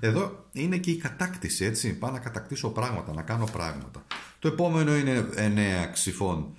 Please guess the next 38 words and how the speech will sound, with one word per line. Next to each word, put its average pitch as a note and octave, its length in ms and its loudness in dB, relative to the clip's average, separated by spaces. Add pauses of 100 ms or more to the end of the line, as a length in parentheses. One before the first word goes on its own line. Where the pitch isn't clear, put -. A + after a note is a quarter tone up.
(240)
Βγαίνω F#2+ 880 2
να F2 340 0
βγω D#2+ 640 0
από E2 280 -2
το E2 140 0
δύσκολο E2 960 0 (100)
κύκλο D#2+ 800 -4 (1500)
του D3 220 6
άγχους, C3 460 0
της C#3 100 0
στεναχωριάς, B2+ 1400 0
είπαμε B2 360 0
είναι B2+ 220 -2
και A#2 140 -4
μια A#2 160 2
Νέα A#2+ 140 2
Σελήνη A#2+ 320 2
λίγο A#2 200 4
περίεργη, A#2 840 4
αλλά F#2+ 200 0
εδώ F2 180 0
βγαίνω F#2 320 2
από F2+ 140 -2
τον C#2+ 140 -4
κύκλο, D#2 320 0
να E2+ 200 0
βγω E2+ 180 0
από E2+ 180 -2
τον C#2+ 160 -6
κύκλο, E2 300 2
εννέα E2+ 280 0
Ξυφών, F2+ 560 -2
πρέπει F2+ 240 -2
να E2 200 0
βγω D#2 220 0
από C#3 180 0
τον C2+ 140 -6
κύκλο. G2 480 -2